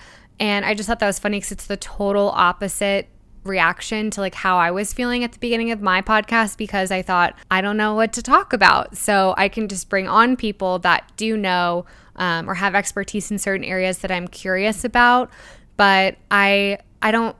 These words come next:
I think that I was a little bit hiding behind having guests and hiding behind the production of things and not really, like,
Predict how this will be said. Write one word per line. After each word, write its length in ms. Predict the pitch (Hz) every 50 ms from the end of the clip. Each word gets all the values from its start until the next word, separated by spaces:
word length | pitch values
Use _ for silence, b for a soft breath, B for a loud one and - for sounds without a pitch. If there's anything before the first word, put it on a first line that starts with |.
| _
I 80 | - 208
think 220 | - 247 240 233
that 100 | - 214
I 100 | 208 202
was 300 | 202 202 190 190 180 - -
a 80 | -
little 200 | 196 202 202 208
bit 120 | 190 202 -
hiding 520 | - - 185 180 180 180 190 196 196 190
behind 760 | 185 185 165 - 185 180 180 180 180 175 175 175 175 - - _ _ -
having 400 | - - - 185 185 185 185 180
guests 400 | 175 175 175 214 269 262 - -
and 160 | - 202 196
hiding 320 | - 190 185 180 180 185 180
behind 440 | 180 170 180 185 175 175 175 175
the 60 | - -
production 480 | - - - 220 226 226 - - 220
of 100 | 214 202
things 460 | - 208 202 196 196 196 190 175 - - -
and 380 | 185 180 175 175 175 180 180 B B B B B B B B B
not 220 | - 247 254 233 -
really, 240 | 247 277 277 285 285
like, 240 | 269 254 233 -